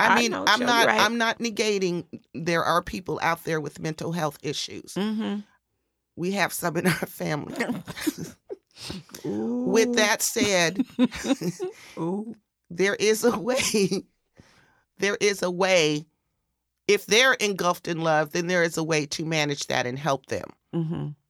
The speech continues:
Speaker 1: There is just evil out there.
Speaker 2: Mm-hmm.
Speaker 1: And I think that if more of us got out of neutral,
Speaker 2: Yes.
Speaker 1: this is where I'm bringing this, this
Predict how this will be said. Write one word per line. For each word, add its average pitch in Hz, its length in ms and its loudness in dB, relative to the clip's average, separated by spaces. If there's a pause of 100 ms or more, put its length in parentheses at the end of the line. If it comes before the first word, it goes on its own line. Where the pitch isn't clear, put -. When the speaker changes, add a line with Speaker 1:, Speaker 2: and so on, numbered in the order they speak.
(560)
Speaker 1:
There 208 180 4
is 233 120 2
just 190 300 -4
evil 185 460 -2
out 120 240 2
there. 92 300 -6
Speaker 2:
Mm-hmm. 175 400 -4 (400)
Speaker 1:
And 156 540 2 (2000)
I 190 140 4
think - 600 -4 (880)
that 175 580 0 (500)
if 202 240 0
more 208 640 0
of 214 240 2 (100)
us 160 440 2 (180)
got 180 380 0
out 180 320 4
of 196 180 2
neutral, 202 800 -2 (720)
Speaker 2:
Yes. 127 380 -4
Speaker 1:
this 160 220 -4
is 190 100 -6
where 202 180 2
I'm 196 100 0
bringing 196 280 0
this, 185 240 -2
this - 400 -6